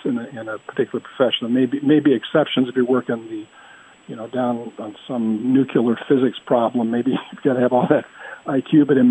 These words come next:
most professions, uh, even if you have a very high I Q, high I Q, if you don't have good relational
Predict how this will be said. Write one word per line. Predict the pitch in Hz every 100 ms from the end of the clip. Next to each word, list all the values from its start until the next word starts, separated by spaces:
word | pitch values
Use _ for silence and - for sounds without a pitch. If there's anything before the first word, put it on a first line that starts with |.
| 127
most | 156 220 -
professions, | - - - 156 - - 123 - _ - - _ -
uh, | 147 127 123 135
even | 147 160
if | 143
you | 131
have | 123
a |
very | 135 160
high | 156 170
I | 131 - -
Q, | 202 190
high | - - 151
I | 127 113
Q, | - 110 185
if | 120 -
you | 160
don't | 233
have | 123 156 147
good | 175
relational | 135 131 156 185 190